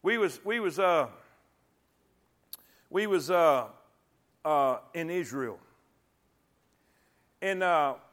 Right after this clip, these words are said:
we got to go to Caesarea Philippi. Caesarea Philippi is way up at, at, at the, at the, uh, uh, the northern end, all the way at the top. Matter of fact, you're right on the border of Jordan and Syria, isn't it? I think it's Syria.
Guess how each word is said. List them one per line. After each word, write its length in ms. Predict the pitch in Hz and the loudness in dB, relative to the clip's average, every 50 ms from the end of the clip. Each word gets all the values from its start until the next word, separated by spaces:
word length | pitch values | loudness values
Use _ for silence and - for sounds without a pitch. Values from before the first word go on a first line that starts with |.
| _ _ _ _ _ _ _ _ _ _ _ _ _ _ - | _ _ _ _ _ _ _ _ _ _ _ _ _ _ -6
we 100 | 175 175 | -4 0
got 240 | 269 - 233 220 190 | 2 2 2 2 0
to 40 | 190 | -2
go 220 | 175 165 214 220 202 | -2 0 2 2 2
to 100 | 185 160 | 0 0
Caesarea 480 | - - 233 220 - 208 190 185 165 | 0 -2 -2 -2 0 0 0 0 0
Philippi. 600 | - - - 208 170 139 165 160 139 123 110 107 - | 0 -2 -2 -2 -2 -2 -2 -2 -2 -2 -2 -4 -6
Caesarea 320 | - 190 - 180 190 180 165 | -8 -6 -4 -4 -4 -4 -4
Philippi 320 | - 202 196 185 - 175 | -4 -4 -4 -4 -2 0
is 160 | 170 165 147 | 0 0 0
way 500 | 139 139 151 180 196 208 208 214 208 214 | -2 -4 -4 -2 0 2 2 2 2 2
up 120 | 202 - 190 | 0 -2 -6
at, 200 | 180 151 - - | -10 -10 -8 -6
at, 180 | 170 160 - | -8 -6 -6
at 160 | 156 156 151 151 | -6 -8 -8 -8
the, 160 | 135 120 - _ _ _ _ _ _ _ _ - | -12 -12 -12 _ _ _ _ _ _ _ _ -6
at 200 | 139 156 - - | -6 -6 -6 -6
the, 240 | 147 151 147 143 143 | -6 -6 -4 -2 -2
uh, 300 | 139 131 123 113 110 110 - _ - | -2 -2 -2 -4 -6 -8 -10 _ -8
uh, 180 | 135 131 127 - - | -8 -6 -6 -8 -8
the 100 | 131 127 | -8 -6
northern 460 | 131 151 175 190 196 170 165 160 156 | -2 0 2 2 2 0 0 -4 -4
end, 340 | 170 180 175 151 127 110 92 - _ _ _ _ _ _ | -4 -4 -4 -4 -6 -8 -10 -16 _ _ _ _ _ _
all 340 | - 139 160 180 190 190 185 | -2 2 4 4 4 4 4
the 20 | 180 | 2
way 80 | 180 180 | 0 -2
at 60 | 151 | -4
the 60 | - | -6
top. 480 | - - - 170 160 107 - - - 208 - _ _ _ _ _ _ _ _ _ _ _ _ _ _ _ _ - | -12 -8 -4 -2 -2 -2 -4 -6 -12 -20 -20 _ _ _ _ _ _ _ _ _ _ _ _ _ _ _ _ -8
Matter 240 | 156 170 175 175 | -2 -2 0 -2
of 60 | 156 156 | -2 -2
fact, 220 | 196 220 208 170 | -2 -2 -2 -2
you're 100 | 160 156 | -2 -2
right 200 | 170 196 214 214 | 0 0 0 0
on 140 | 202 185 170 | 0 -2 -4
the 60 | 151 | -6
border 460 | 131 135 185 214 226 202 160 147 160 | -4 0 4 4 6 6 4 2 -2
of 280 | - - 147 131 113 104 | -4 -6 -8 -10 -10 -8
Jordan 580 | 107 151 214 226 220 185 151 147 147 147 156 - _ _ _ _ _ _ _ _ _ _ | 0 4 6 6 6 4 2 -2 -6 -10 -12 -16 _ _ _ _ _ _ _ _ _ _
and 180 | - 151 131 120 | -10 -10 -8 -6
Syria, 480 | - 269 302 320 254 175 151 139 165 | -4 -2 0 2 2 0 0 0 0
isn't 140 | 233 247 254 | 0 0 -2
it? 120 | 262 214 - | -6 -12 -12
I 80 | - 156 | -12 -10
think 200 | 160 220 214 160 | -8 -8 -8 -8
it's 80 | 139 - | -12 -10
Syria. 420 | - 214 208 175 135 117 101 | -6 -4 -4 -2 -4 -6 -10